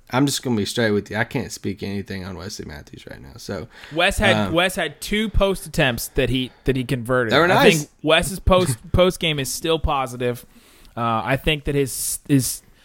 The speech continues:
Speaker 2: stop and pop shots are good. I don't think it, he, it's sad that he's the best three, he should be the best three-point shooter, and he just can't put, he can't have any movement. There just can't be any movement on these shots. He has to be set and, and a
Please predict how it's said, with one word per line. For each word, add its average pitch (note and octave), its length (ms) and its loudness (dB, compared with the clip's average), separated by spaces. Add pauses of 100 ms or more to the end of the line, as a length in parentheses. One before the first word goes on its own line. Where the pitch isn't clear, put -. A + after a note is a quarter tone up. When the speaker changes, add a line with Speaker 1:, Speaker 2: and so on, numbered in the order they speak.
(280)
Speaker 2:
stop - 720 -2
and C#3+ 180 -4
pop D3 360 0
shots A#2 520 -2
are B2+ 160 2
good. G#2+ 340 0
I A#2 120 -2
don't C#3 140 0
think C3+ 260 -2
it, D#3 120 -4
he, - 220 -8 (960)
it's F3+ 160 2
sad A#3+ 440 2
that E3 140 -2
he's D3+ 220 -4
the D#3 80 2
best D3+ 320 0
three, F3+ 160 4
he D3+ 220 -2
should F#3+ 280 2
be F#3+ 60 -4
the E3+ 80 -2
best D3 240 -2
three-point D3 380 -2
shooter, C#3+ 240 0
and C3+ 80 -2
he C#3 40 -6
just C#3 120 -10
can't F3+ 180 -2
put, - 220 -2
he D3 100 -6
can't F#3 240 0
have E3+ 140 0
any F3 160 0
movement. F3+ 560 -2
There C#3+ 80 -2
just F#3+ 160 -4
can't G#3+ 280 0
be F#3+ 140 4
any F#3 140 -2
movement D3+ 520 -2
on A#2+ 140 0
these A#2 160 -4
shots. A2+ 360 0
He C3 100 -6
has D3+ 300 0
to E3 60 -4
be C#3+ 140 0
set C#3 420 -2 (360)
and, B2+ 240 -4 (100)
and C3 160 0
a A#2 160 0